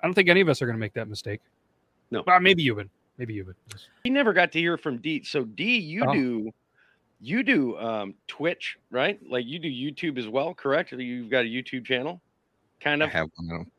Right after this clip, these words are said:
Speaker 3: put anything on it, but yeah.
Speaker 2: Okay, but, I mean, you have, you have your Twitch. You're still on TikTok, so you've gotta have some pretty weird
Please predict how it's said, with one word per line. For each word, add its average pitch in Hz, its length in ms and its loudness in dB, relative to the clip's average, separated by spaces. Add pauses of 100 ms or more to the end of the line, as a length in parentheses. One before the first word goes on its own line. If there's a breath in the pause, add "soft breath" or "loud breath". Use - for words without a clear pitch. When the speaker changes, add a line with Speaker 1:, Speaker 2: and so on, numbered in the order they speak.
(160)
Speaker 3:
put 82 100 -8
anything 76 200 -6
on 82 140 -8
it, - 120 -12
but 82 120 -6
yeah. 85 140 -6 (320)
Speaker 2:
Okay, 117 220 -2
but, 135 240 0
I 160 60 8
mean, 160 180 2
you 160 160 2
have, 165 200 6
you 147 140 -2
have 151 160 4
your 151 80 -2
Twitch. 135 400 -4
You're 131 120 -6
still 147 220 -2
on 143 140 0
TikTok, 120 560 -2 (460)
so 143 560 2 (120)
you've 190 360 -4
gotta 120 280 2
have 95 320 0
some 95 180 -10
pretty 101 240 -8
weird 95 380 -8